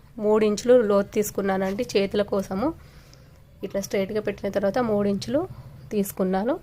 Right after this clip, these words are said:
తర్వాత సేమ్ బ్లౌజ్కి ఎట్లా అయితే పెడతామో అట్లా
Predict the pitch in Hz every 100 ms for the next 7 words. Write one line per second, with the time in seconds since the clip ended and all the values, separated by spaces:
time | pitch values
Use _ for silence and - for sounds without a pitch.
0 | - - - - - 220 208 202 202 349
1 | 392 - - - - - - 240 220 -
2 | 233 233 - 202 214 220 220 - 202 -
3 | 214 202 214 202 185 196 185 196 247 196
4 | -